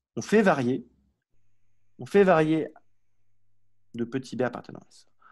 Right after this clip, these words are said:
On fait varier un espace topologique en fonction d'une base et on obtient comme ça un espace topologique. Alors, au niveau technique, qu'est-ce qu'on a obtenu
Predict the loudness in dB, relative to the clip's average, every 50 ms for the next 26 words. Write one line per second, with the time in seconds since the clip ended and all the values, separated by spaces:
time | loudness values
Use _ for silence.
0 | _ _ _ -10 -10 0 4 4 6 6 6 6 6 6 6 4 2 0 2 0
1 | 0 0 0 -4 -4 -2 -2 0 0 0 -2 -4 -8 -10 -12 -18 -20 -20 _ _
2 | _ _ -12 -12 -10 -10 -12 -12 -10 -10 -10 -10 -8 -6 -2 0 0 0 0 0
3 | -4 -4 -4 -6 -8 -10 -10 -8 -8 -8 -8 -10 -14 -16 -14 -14 -14 -16 -18 -20
4 | -20 -20 -20 _ _ _ -20 -20 -20 _ -20 _ _ _ _ -20 -20 -20 -20 -20
5 | -14 _ -2 2 2 2 2 0 -4 -14 _ _ _ _ _ _ -2 0 0 0
6 | 0 0 0 0 0 0 0 2 0 0 0 0 -4 -6 -6 -4 -4 -2 0 0
7 | 0 -2 -4 -8 -6 -6 -4 0 2 2 2 2 0 -6